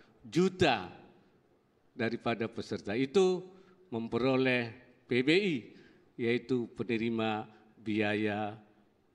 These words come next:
eh, iuran dari pemerintah. Dengan demikian, maka sebenarnya pemerintah telah melakukan langkah-langkah besar di dalam rangka memberikan pelayanan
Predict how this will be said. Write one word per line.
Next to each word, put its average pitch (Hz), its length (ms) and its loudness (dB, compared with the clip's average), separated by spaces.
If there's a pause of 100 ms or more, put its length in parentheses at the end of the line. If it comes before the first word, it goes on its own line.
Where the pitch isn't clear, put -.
(120)
eh, 98 380 -8 (200)
iuran 143 440 2 (260)
dari 101 400 -6
pemerintah. 90 640 -10 (760)
Dengan 127 320 0
demikian, 156 480 4
maka 143 480 2
sebenarnya 139 880 2 (400)
pemerintah 147 720 2
telah 131 240 0
melakukan 127 640 -2
langkah-langkah 117 720 -2
besar 135 480 0 (440)
di 131 120 -4
dalam 117 320 0
rangka 123 640 -2
memberikan 104 560 -8
pelayanan 135 800 0